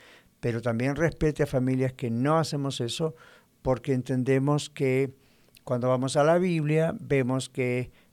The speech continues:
mm, en el Antiguo Testamento se vivía en un plan así de clanes. En el Nuevo Testamento nosotros no vemos eso, y le, y le puedo mostrar eso.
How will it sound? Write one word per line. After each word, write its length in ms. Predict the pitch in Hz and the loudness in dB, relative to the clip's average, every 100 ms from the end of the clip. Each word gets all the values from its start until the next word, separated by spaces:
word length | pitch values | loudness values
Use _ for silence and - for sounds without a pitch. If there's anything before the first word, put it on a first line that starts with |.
| _ - | _ -8
mm, 640 | 139 127 123 120 120 117 | -2 0 0 0 -2 -2
en 140 | 135 | 0
el 120 | 131 | 0
Antiguo 500 | 120 117 - 202 254 | 0 -2 0 2 2
Testamento 600 | 247 160 135 117 117 110 | 2 0 0 0 0 -4
se 160 | 120 - | -6 -4
vivía 400 | 120 120 131 135 | -4 -2 2 2
en 80 | 135 | 2
un 120 | 123 | -2
plan 360 | 131 127 131 127 | -2 0 0 0
así 300 | 120 143 120 | -4 -4 -4
de 120 | 120 | -6
clanes. 1040 | - - 131 135 139 123 117 113 - - - _ - - _ - | -10 -4 0 2 2 0 -4 -8 -8 -8 -12 _ -20 -20 _ -4
En 160 | 139 | -2
el 200 | 143 139 | 0 2
Nuevo 320 | 156 226 262 240 | 6 8 8 6
Testamento 760 | 170 - 147 151 151 151 147 | 2 2 2 2 0 -2 -2
nosotros 560 | 135 131 139 139 139 127 | -2 -4 -6 -4 -2 -2
no 200 | 143 135 | -2 0
vemos 460 | 190 214 147 - | 0 0 -2 -2
eso, 360 | 113 104 - 110 | -4 -4 -2 -2
y 80 | 110 | 0
le, 240 | 110 110 | -2 -2
y 160 | - 117 | -4 -6
le 100 | 113 | -2
puedo 260 | 156 185 | 2 2
mostrar 420 | 170 143 - 127 123 | 2 -2 0 0 2
eso. 420 | 120 - 123 | 0 -4 -10